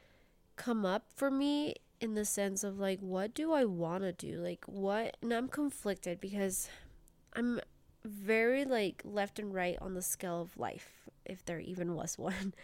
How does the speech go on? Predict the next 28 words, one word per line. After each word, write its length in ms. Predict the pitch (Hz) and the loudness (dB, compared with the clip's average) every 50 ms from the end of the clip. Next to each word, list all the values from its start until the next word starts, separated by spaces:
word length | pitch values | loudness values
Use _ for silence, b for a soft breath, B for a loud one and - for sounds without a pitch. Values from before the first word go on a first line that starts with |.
| B B B B B B B B B B | B B B B B B B B B B
For 120 | - - 226 | -2 0 0
example, 540 | 220 214 - - 220 208 202 196 - 208 208 | 0 2 2 4 4 4 4 4 2 2 4
like, 240 | 202 196 196 - - | 4 4 4 2 0
I 100 | 202 208 | -2 -4
can 140 | - 208 208 | -2 -2 -2
be 100 | 202 196 | -2 0
very 380 | 202 196 190 190 185 180 - - - - - - | 0 2 2 4 2 2 0 -2 -8 -8 0 4
artsy, 600 | 247 262 254 254 - - - - 254 247 247 240 | 6 6 6 6 4 2 0 0 0 0 -2 -4
fun, 580 | - - - 240 233 226 226 226 226 220 220 - | -4 -2 0 2 2 2 2 2 0 0 -2 -6
creative, 800 | - - 220 208 208 202 202 202 202 196 196 190 190 190 190 - B B B B B B B B B - | -6 -6 -4 -2 0 2 2 2 2 2 2 2 2 2 0 -2 B B B B B B B B B -4
but 120 | - 202 | -2 0
then 180 | 214 208 196 190 | 2 2 2 0
the 160 | 175 - - | 0 0 2
other 260 | - 214 208 202 196 | 4 4 4 4 4
side, 460 | 202 - - 170 170 165 165 160 - - - - | 2 0 0 0 -2 -2 -2 -4 -6 -8 -10 -6
I 100 | - 202 | -6 -6
could 140 | 202 - 202 | -4 -4 -4
also 200 | 190 185 - - | -4 -4 -4 -4
be 180 | - - 170 175 | -4 -4 -4 -4
very 300 | 185 - - - 214 240 | -4 -4 -4 -4 -4 -2
serious 960 | - - - 247 262 254 247 247 247 240 240 233 233 233 233 240 - - - - | -2 0 2 2 4 4 4 6 6 4 4 4 4 2 2 0 -2 -4 -6 -6
and, 460 | 180 180 175 175 165 165 - - - - _ _ - | -4 -4 -2 -2 -4 -4 -6 -6 -8 -12 _ _ -10
like, 200 | - 90 92 - - - | -8 -8 -8 -8 -10 -14
corporate 640 | - - - 254 240 240 - - 240 214 - - 214 | -14 -2 4 4 4 4 4 4 2 2 2 0 -4
life 520 | 208 196 190 180 180 180 185 - - - - | -2 0 2 2 2 2 0 -4 -8 -10 -8
and 320 | - 160 165 175 175 190 - | -6 -6 -6 -6 -8 -2 2
business 500 | 226 247 240 - - 233 226 220 - - _ _ _ _ _ _ _ | 2 4 4 2 0 -2 -4 -4 -6 -6 _ _ _ _ _ _ _
life. 720 | - 185 190 202 190 180 175 165 160 160 160 143 - - | -10 -4 -2 0 2 2 2 2 2 2 0 0 -2 -8